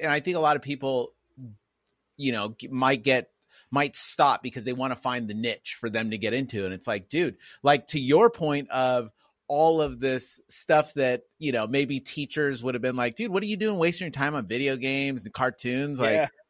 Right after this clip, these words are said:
Speaker 1: like, but now it's like, like, being authentic to who you are and just posting and just getting out there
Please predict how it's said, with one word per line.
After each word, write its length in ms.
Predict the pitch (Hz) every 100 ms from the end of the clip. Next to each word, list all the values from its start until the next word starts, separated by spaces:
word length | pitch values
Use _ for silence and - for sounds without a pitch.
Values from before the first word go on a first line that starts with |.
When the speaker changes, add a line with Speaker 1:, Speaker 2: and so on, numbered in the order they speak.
| _ _ _
Speaker 1:
like, 300 | - 139 123 _ _ _ _
but 200 | 120 151
now 360 | 143 143 180 180
it's 140 | 143
like, 260 | 135 127 - _ _
like, 280 | - 120 113
being 260 | 135 170 170
authentic 640 | - 120 - 139 131 151 -
to 80 | 120
who 120 | 139
you 240 | 131 120
are 380 | 107 117 156 175 _ _ _ _ -
and 160 | 143 143
just 240 | 226 160 101 - _ _ _ _ _ -
posting 760 | - 175 226 - 107 80 80 -
and 160 | 139
just 340 | 127 185 156 123
getting 340 | 135 165 165
out 260 | 127 147 -
there 340 | 180 202 208